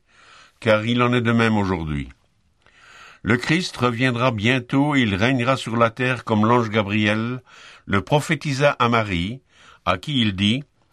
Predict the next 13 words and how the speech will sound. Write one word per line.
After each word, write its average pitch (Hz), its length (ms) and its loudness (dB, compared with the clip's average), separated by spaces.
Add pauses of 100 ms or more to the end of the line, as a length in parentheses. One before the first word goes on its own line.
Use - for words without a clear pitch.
(460)
Tu 101 160 -2
enfanteras 160 640 2
un 156 80 2
fils. - 580 -8 (600)
Il 82 200 -4
sera 95 360 2
grand 117 440 0
et 131 100 0
sera 101 240 2
appelé 113 320 -2
fils 147 340 -4
du 107 140 -4
Très-Haut, 101 520 0